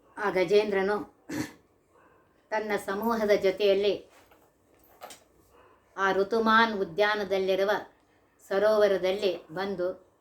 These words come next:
ಜಲಕ್ರೀಡೆಯನ್ನು ಆಡಲು ಪ್ರಾರಂಭಿಸಿತು. ಆನೆಗಳೆಲ್ಲ ಹೊಟ್ಟೆ ತುಂಬ ನೀರು ಕುಡಿದವು.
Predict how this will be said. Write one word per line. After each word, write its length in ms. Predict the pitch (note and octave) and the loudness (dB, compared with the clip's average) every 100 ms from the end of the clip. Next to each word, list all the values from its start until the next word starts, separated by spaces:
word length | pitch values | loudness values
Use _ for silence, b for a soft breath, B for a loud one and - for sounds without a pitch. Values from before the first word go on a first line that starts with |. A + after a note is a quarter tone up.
| _ _ _ _ _ - | _ _ _ _ _ -8
ಜಲಕ್ರೀಡೆಯನ್ನು 960 | E3 G3 G#3+ G#3+ G3 F#3 F3+ F3 E3 F#3 | -2 0 0 0 0 2 2 0 -4 -8
ಆಡಲು 440 | F3+ E3 D#3 G3 | -10 -6 -6 -8
ಪ್ರಾರಂಭಿಸಿತು. 720 | - E3 D#3 D3 C#3+ D#3 _ _ _ _ _ _ _ _ _ _ _ _ _ _ _ _ _ _ _ _ E3+ | -8 -8 -6 -8 -10 -16 _ _ _ _ _ _ _ _ _ _ _ _ _ _ _ _ _ _ _ _ -8
ಆನೆಗಳೆಲ್ಲ 680 | F3 E3+ E3+ E3+ E3+ F#3 F#3 | -6 -4 -2 0 0 0 0
ಹೊಟ್ಟೆ 360 | E3 D#3+ F3+ F3 | -2 -6 -8 -8
ತುಂಬ 220 | F3 E3+ | -10 -8
ನೀರು 240 | E3 E3 E3 | -4 -4 -6
ಕುಡಿದವು. 420 | D#3+ D3+ D3+ | -8 -6 -6